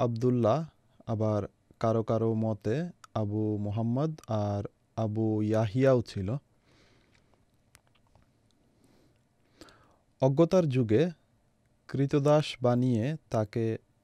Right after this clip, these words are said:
মক্কায় বিক্রি করে দেয়া হয়। তিনি উতবা বিন গজওয়ানের কৃতদাস ছিলেন। কারো কারো মতে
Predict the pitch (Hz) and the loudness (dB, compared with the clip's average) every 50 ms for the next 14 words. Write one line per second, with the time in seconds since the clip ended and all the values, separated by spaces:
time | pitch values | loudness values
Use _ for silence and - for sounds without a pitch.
0 | _ _ _ _ _ _ _ _ _ _ _ _ _ _ _ _ _ _ _ _ | _ _ _ _ _ _ _ _ _ _ _ _ _ _ _ _ _ _ _ _
1 | _ _ _ _ _ _ _ _ _ _ - 117 117 117 120 123 - _ - - | _ _ _ _ _ _ _ _ _ _ -4 -2 0 2 0 0 -2 _ 0 4
2 | 135 117 110 135 143 135 120 120 - 127 123 117 - 110 107 107 104 107 104 101 | 4 6 6 4 2 0 -2 -2 -2 -2 -2 0 0 2 2 2 2 2 0 0
3 | 95 90 98 95 131 165 170 _ _ _ _ _ _ _ _ _ _ _ _ _ | 0 -2 -2 -2 -2 -4 -4 _ _ _ _ _ _ _ _ _ _ _ _ _
4 | _ _ _ _ _ _ _ _ _ _ _ _ _ _ _ - - _ - 127 | _ _ _ _ _ _ _ _ _ _ _ _ _ _ _ -20 -12 _ -2 0
5 | 113 113 117 117 120 120 - _ _ _ _ _ _ _ _ _ _ _ _ _ | 0 2 2 2 0 0 -2 _ _ _ _ _ _ _ _ _ _ _ _ _
6 | _ _ _ _ _ _ _ _ _ _ _ _ _ _ _ _ _ _ _ _ | _ _ _ _ _ _ _ _ _ _ _ _ _ _ _ _ _ _ _ _
7 | _ _ _ _ - 127 139 - - 143 135 147 151 156 151 139 139 135 131 131 | _ _ _ _ -4 -4 -4 -4 -2 0 2 4 4 4 4 2 2 0 2 0
8 | 131 127 123 110 117 120 110 107 110 117 120 131 139 147 147 127 - - 127 - | 0 0 0 2 2 2 2 2 2 2 4 4 4 4 2 0 0 -2 -2 -2
9 | 123 107 110 107 104 - - - 117 95 92 90 95 98 - _ - - 113 123 | 0 2 2 2 2 0 -4 -4 -2 -2 -2 -4 -6 -10 -12 _ -4 -2 -2 0
10 | 127 - 131 127 131 131 127 127 120 - 139 | 0 0 0 0 2 0 0 -2 -2 -2 -2